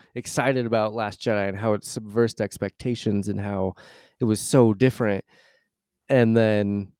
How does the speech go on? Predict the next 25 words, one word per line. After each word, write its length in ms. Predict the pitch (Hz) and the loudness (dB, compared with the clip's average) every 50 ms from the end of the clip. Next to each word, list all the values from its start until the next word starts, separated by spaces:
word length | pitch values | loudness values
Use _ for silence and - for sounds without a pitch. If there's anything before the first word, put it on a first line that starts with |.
| _ _ _ _ _ - | _ _ _ _ _ -6
I 100 | 123 120 | -2 0
also 280 | 113 113 104 127 117 104 | 0 0 0 0 0 0
see 300 | - - - 127 113 113 | -2 -4 -6 -6 -6 -4
the 160 | 107 110 107 | -2 -2 0
other 180 | 107 104 104 | 0 0 -2
side 280 | 98 - 117 107 101 101 | -2 -4 -4 -4 -4 -4
of, 80 | 98 101 | -4 -4
like, 160 | 107 98 - | -6 -6 -6
I 80 | 104 | -8
can't 280 | 110 - 135 135 120 107 | -8 -6 -4 -4 -2 -2
believe 260 | 120 113 110 117 110 98 | -2 -2 -2 -2 -2 0
they 140 | 107 101 | 0 -2
would 180 | 95 92 90 87 | -2 -4 -6 -4
do 220 | - 131 139 139 | 0 2 2 2
that. 280 | 113 104 95 95 95 92 | 0 -2 -4 -6 -8 -8
Why 160 | 104 110 110 | -4 -2 0
would 200 | 107 104 101 95 | 0 0 -2 -2
you 120 | 110 107 107 | -4 -4 -4
ruin 440 | 101 104 120 123 117 110 104 104 | -2 0 0 2 2 2 2 0
that 160 | 107 107 90 - | -2 -2 -4 -6
kind 220 | - 110 104 95 | -8 -8 -8 -8
of 120 | 95 90 _ | -8 -10 _
character? 540 | - - 147 135 123 113 - 117 107 98 95 | -4 -2 0 0 0 0 -2 -4 -4 -4 -4
And 140 | 95 98 101 | -4 -6 -6
that, 160 | 101 92 - | -6 -8 -10